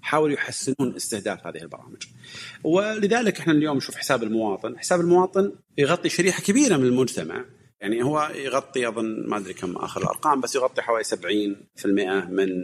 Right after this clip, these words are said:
الأسر في المملكة، لكنه يغطي سبعين في المائة اللي تحت، مو باللي فوق. ليش؟ لأن البرنامج مصمم بطريقة أنه يستهدف مستوى على الأسرة وليس على الفرد. فيمكن هذه، يعني، أختم فيها أنه الاستهداف مهم جدًا.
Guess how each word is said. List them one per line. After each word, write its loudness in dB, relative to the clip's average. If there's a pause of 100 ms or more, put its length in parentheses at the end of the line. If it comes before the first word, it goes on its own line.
(160)
الأسر -2
في -10
المملكة، -2 (560)
لكنه 4
يغطي 2
سبعين 2
في -4
المائة 4
اللي -2
تحت، -4 (160)
مو -2
باللي -6
فوق. -8 (360)
ليش؟ 4
لأن 4
البرنامج 2 (100)
مصمم 4
بطريقة -2
أنه 2
يستهدف -2 (260)
مستوى 0
على -2
الأسرة -4
وليس -2 (480)
على -6
الفرد. -12 (180)
فيمكن 4
هذه، 2
يعني، 0 (140)
أختم 0
فيها -2 (380)
أنه 0
الاستهداف 0
مهم 4
جدًا. -8